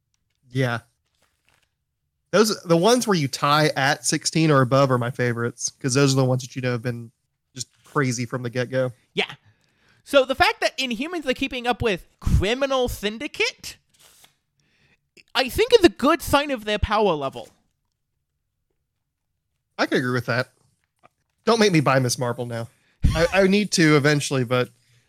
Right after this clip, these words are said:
Speaker 1: I've been putting it off. There's
Speaker 2: Yeah.
Speaker 1: so many things that I need to buy.
Speaker 2: Mm-hmm.
Speaker 1: But
Speaker 2: Um, also, uh, I wanna talk about shield.
Speaker 1: I had, I was eyeballing shield.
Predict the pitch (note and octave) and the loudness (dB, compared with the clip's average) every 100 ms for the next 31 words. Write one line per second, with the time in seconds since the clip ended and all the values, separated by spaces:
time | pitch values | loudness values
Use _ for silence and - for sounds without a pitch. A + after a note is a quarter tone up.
0 | _ D#3+ F3+ A3+ G3+ D#3+ D3 C#3+ B2+ A2+ | _ -2 2 4 4 4 4 4 2 -2
1 | _ _ _ _ _ _ _ _ F3 - | _ _ _ _ _ _ _ _ -4 0
2 | A#3 D#3+ D3+ C#3 B2 B2+ A#2+ A#2+ B2+ A#2+ | 2 2 2 0 0 0 -2 0 0 0
3 | A2+ _ _ _ _ - D#3 D#3 D3+ _ | -4 _ _ _ _ -20 -18 -18 -20 _
4 | _ - D3+ - _ _ G3+ F#3+ F3+ E3+ | _ -4 -4 -4 _ _ 0 0 0 -4
5 | D#3+ _ _ - B3+ E4 D4 A#3 F3 D3+ | -8 _ _ -4 -2 0 0 0 0 -4
6 | _ D#3+ G3 G#3+ D#4 A4 F#4 G#4 G#4 A#3+ | _ -4 -2 -2 -4 -4 -6 -4 -6 -6
7 | - - D4+ G#3+ C#3 - - _ _ _ | -8 -6 -2 -2 -2 -10 -20 _ _ _
8 | _ _ _ _ _ _ _ _ _ _ | _ _ _ _ _ _ _ _ _ _
9 | _ _ _ _ _ _ _ _ _ - | _ _ _ _ _ _ _ _ _ 0
10 | G3+ D4+ C#4+ A#3+ _ _ _ _ - C4 | 2 4 2 0 _ _ _ _ 2 4
11 | D4 B3 - D#3+ F3+ G3+ G#3+ A3 - A3+ | 4 0 0 0 2 2 2 0 0 2
12 | A#3 A#3 | 2 0